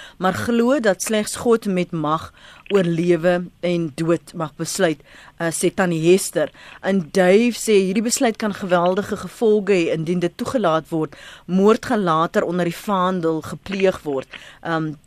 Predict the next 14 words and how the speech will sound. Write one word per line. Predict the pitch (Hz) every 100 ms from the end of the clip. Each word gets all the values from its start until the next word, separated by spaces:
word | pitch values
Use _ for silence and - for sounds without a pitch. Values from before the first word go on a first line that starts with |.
| -
die | 180
toestand | 254 233 247 202 196
van | 202 180 156
so | - - 220
'n | 202
aard | 175 175
is | 180 -
dat | 165 -
selfdood | - 254 220 185 156 170
aanvaarbaar | 160 160 - 190 175 170 156 147 143 139
is. | 139 - - -
Dit | - -
gaan | 202 190
verseker | - - - 214 196